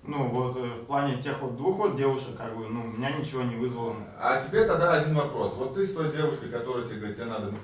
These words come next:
Speaker 2: книги, да, почитать мужские.
Speaker 1: Ну да.
Speaker 2: Она себе в высказываниях вольности позволяла в твой адрес?
Speaker 1: Нет.
Speaker 2: Вообще никаких?
Speaker 1: Вообще нет. Ну, вообще как, ну, никакого мата, типа,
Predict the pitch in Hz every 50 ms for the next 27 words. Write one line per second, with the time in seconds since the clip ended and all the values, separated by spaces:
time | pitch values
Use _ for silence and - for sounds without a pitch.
0 | - - - 135 139 139 - - - - - - - - - - - 98 95 -
1 | 95 95 95 - - - - 120 120 113 110 107 107 - - - - - 120 -
2 | 156 160 147 131 127 120 131 120 98 - - - - - 131 - - - 143 113
3 | 107 104 95 92 95 95 104 127 131 131 117 104 - - - - 98 98 104 113
4 | 123 151 165 - - - - 98 98 92 92 90 85 85 80 - - - 113 113
5 | 113 113 - - - - - - - - - 95 104 113 117 120 113 - - 107
6 | 95 92 90 - - - 90 87 - - - - - - - - - - - -
7 | - - - - - 131 131 131 127 120 117 117 117 117 113 120 123 - - 123
8 | - - 113 113 127 127 127 123 113 113 113 113 113 - - 131 127 117 117 127
9 | 139 - 139 120 - 117 113 110